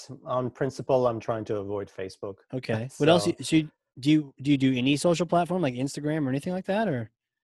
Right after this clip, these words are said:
Speaker 1: Um, I've
Speaker 2: No.
Speaker 1: got an Instagram account, but it's not for business. It's just my own account, and I'm not doing much with
Speaker 2: You,
Speaker 1: it. I
Speaker 2: you
Speaker 1: like
Speaker 2: might be a
Speaker 1: Instagram.
Speaker 2: spy just like your parents, man.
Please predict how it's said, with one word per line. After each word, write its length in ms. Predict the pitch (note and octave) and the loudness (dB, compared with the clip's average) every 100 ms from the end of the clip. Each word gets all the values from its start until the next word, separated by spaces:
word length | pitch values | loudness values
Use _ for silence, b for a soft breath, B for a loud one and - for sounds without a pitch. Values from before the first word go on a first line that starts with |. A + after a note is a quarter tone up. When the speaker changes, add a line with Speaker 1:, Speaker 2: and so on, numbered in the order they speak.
| _ - | _ -2
Speaker 1:
Um, 380 | A#2 A#2 A#2 A2 | 0 2 0 -2
I've 60 | A2 | -2
Speaker 2:
No. 60 | |
Speaker 1:
got 160 | A#2+ A#2 | 0 0
an 100 | A#2+ | -2
Instagram 420 | C3 A#2 A#2+ A2 | -6 -2 -2 -2
account, 240 | G#2+ A#2+ A2+ | -2 -2 -2
but 80 | A#2 | -2
it's 100 | E3+ | -2
not 80 | |
for 80 | D#3 | -2
business. 300 | C3+ B2 A#2+ G2+ | -2 -2 -4 -6
It's 40 | |
just 140 | B2 - | -8 -4
my 140 | A2+ | -2
own 120 | G#2+ | -2
account, 420 | G#2 - G#2+ G#2 G#2+ | -4 -2 -2 -2 -8
and 80 | |
I'm 100 | G2 G#2 | -8 -8
not 160 | G2+ | -8
doing 280 | G2 G2 G2 | -8 -8 -10
much 320 | F#2+ F#2+ - G2 | -8 -10 -10 -8
with 160 | G2 | -6
Speaker 2:
You, 100 | C3 | -6
Speaker 1:
it. 140 | F#2 - | -6 -4
I 120 | A#2+ | 2
Speaker 2:
you 40 | |
Speaker 1:
like 140 | D3+ C#3 | 4 4
Speaker 2:
might 180 | D3 | 2
be 80 | G3+ | 4
a 80 | E3+ | 4
Speaker 1:
Instagram. 80 | G2+ | 4
Speaker 2:
spy 360 | F#2+ D3 D#3 | 2 4 2
just 280 | C#3+ C#3 C#3+ | 0 -2 -2
like 160 | E3 - | -2 -2
your 80 | B2+ | 0
parents, 420 | F#3 A#3 A#2+ - | 2 2 0 -4
man. 260 | A2 D3+ | -4 -4